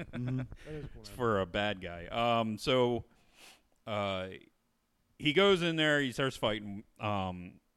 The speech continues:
Speaker 3: fighting his way up, takes out the Ed two oh nine, and gets up there, and that's when he started. This, this part never made any fucking sense, even when I was a kid. He goes up to arrest him,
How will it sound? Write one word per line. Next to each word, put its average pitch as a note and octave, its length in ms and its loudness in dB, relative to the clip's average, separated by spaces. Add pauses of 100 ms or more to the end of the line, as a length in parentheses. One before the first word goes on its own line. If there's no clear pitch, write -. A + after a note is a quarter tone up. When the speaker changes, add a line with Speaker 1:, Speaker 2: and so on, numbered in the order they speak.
(220)
Speaker 3:
fighting C#3+ 260 4
his C3 140 0
way C3+ 240 4
up, G#2+ 180 2
takes D3 260 0
out D3 180 0
the A2 340 0
Ed A#2+ 220 -2
two B2+ 200 0
oh B2 60 -2
nine, F#2+ 340 -4 (540)
and A2 180 -2
gets B2+ 200 2
up A#2+ 200 2
there, G#2 360 -2
and A2+ 180 -6
that's B2 280 -2
when A#2 420 -4
he A#2 400 -6
started. D3+ 540 -2 (120)
This, G#3+ 220 6
this D3+ 300 0
part D3+ 340 2 (120)
never B2+ 480 0
made A#2 220 -2
any G#2+ 200 -6
fucking G2+ 320 -8
sense, G2 260 -8
even A2+ 220 -6
when G#2 100 -8
I G2 120 -6
was F#2+ 160 -8
a F2+ 60 -10
kid. - 260 -14 (340)
He C#3+ 100 -4
goes F#3 220 8
up F#3 120 4
to E3+ 120 6
arrest C3+ 300 6
him, B2 100 -4